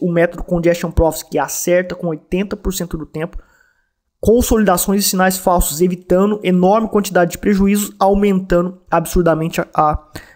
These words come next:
a lucratividade. Comprovado em tempo real, foi analisado antes, dito antes que poderia acontecer os sinais falsos, e agora, dez e quarenta e oito, aconteceu o sinal falso,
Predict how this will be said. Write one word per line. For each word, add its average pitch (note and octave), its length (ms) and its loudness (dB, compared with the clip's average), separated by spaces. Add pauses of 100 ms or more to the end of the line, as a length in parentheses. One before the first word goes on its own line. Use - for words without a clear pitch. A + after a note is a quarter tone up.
(100)
a D3 80 2
lucratividade. D#3 840 2
Comprovado F#3+ 840 2
em F#3 100 2
tempo F#3+ 300 0
real, D#3+ 640 2
foi E3 180 2
analisado D#3 720 0
antes, F3+ 480 0
dito F#3+ 340 -4
antes B3 300 0
que - 100 -8
poderia F3+ 360 2
acontecer E3+ 400 -2
os D#3 100 -2
sinais D3 240 -2
falsos, - 340 -2 (280)
e E3 100 2
agora, E3+ 600 4
dez F3+ 220 2
e - 40 0
quarenta E3 320 0
e D3+ 60 4
oito, E3+ 240 4
aconteceu F3+ 480 0
o - 20 -2
sinal D3+ 260 -2
falso, G3 480 0